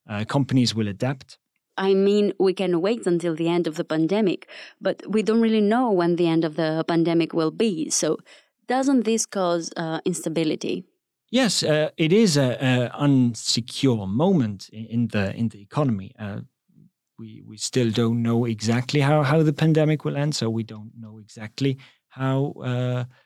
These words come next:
Speaker 1: things will react. There are some, um, calls for also price controls to have, for certain really important products, uh, to, to just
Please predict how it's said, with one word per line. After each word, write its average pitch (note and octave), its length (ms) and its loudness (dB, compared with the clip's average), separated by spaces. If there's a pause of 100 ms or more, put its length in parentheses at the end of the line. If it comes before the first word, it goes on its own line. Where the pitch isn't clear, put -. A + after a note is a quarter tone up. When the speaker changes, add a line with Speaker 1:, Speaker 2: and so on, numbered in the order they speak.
(200)
Speaker 1:
things B2+ 240 -10
will A#2 100 -2
react. A#2 520 -4
There C#3+ 200 -2
are D3 420 0 (300)
some, E3 600 2 (420)
um, C3 640 -2 (280)
calls C#3 460 2
for C3 200 -2
also B2 300 -2
price B2+ 340 -4
controls D#3+ 760 0 (560)
to C3+ 120 -2
have, A#2+ 520 -2 (140)
for - 160 -20
certain C3+ 440 2
really D3+ 240 4
important C3+ 460 -2
products, C3 560 -2 (420)
uh, A#2+ 240 -6 (240)
to, - 140 -6
to - 200 -2
just - 380 0